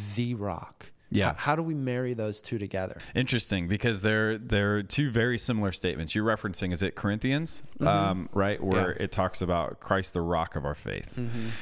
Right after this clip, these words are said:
Speaker 2: And so that's where a lot of the confusion comes in with this parable,
Speaker 1: Mm-hmm.
Speaker 2: because, um, you, when you look at that verse, it's easy to, to, um, kind of superimpose one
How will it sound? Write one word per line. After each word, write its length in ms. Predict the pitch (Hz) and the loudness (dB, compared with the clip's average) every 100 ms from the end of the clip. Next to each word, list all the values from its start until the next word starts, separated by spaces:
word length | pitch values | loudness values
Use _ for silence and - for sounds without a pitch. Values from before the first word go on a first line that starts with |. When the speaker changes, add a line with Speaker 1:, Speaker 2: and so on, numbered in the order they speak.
| - | -2
Speaker 2:
And 140 | 95 | 0
so 160 | - 101 | 2 2
that's 420 | 95 110 110 - | 4 2 2 0
where 540 | 120 110 101 95 90 - | 0 2 2 2 0 0
a 60 | 98 | 2
lot 240 | 95 104 | 2 2
of 80 | 101 | 0
the 60 | |
confusion 540 | 104 95 - 98 95 90 | -2 -4 0 0 0 0
comes 260 | 95 90 | 0 0
in 300 | 85 92 90 | 0 0 0
with 200 | 87 92 | 0 -2
this 160 | 92 90 | -2 -2
parable, 760 | - 151 180 110 82 82 131 131 | 0 2 2 0 0 0 -2 -4
Speaker 1:
Mm-hmm. 100 | - | -2
Speaker 2:
because, 580 | 107 110 107 98 87 - | 0 2 2 2 0 -2
um, 640 | 101 98 92 90 87 - - - | 0 0 0 0 -2 -4 -10 -8
you, 440 | - - - 110 | -6 -6 -4 -2
when 220 | 113 104 101 | 0 2 2
you 120 | 104 | 2
look 200 | 107 107 | 2 0
at 120 | 98 | 0
that 200 | 101 90 | 0 0
verse, 460 | 90 110 110 98 - | 0 2 2 2 -2
it's 200 | 110 - - | -2 -2 0
easy 340 | 110 107 104 | 0 2 0
to, 380 | - 101 90 87 | 0 0 0 -2
to, 540 | - - 92 87 85 - - - - | -2 0 2 2 0 -4 -12 -8 -2
um, 180 | 90 85 | 0 2
kind 180 | 101 | 0
of 80 | 95 | 0
superimpose 680 | - 127 120 101 104 104 90 | 0 0 2 2 2 0 0
one 260 | 95 92 | 0 0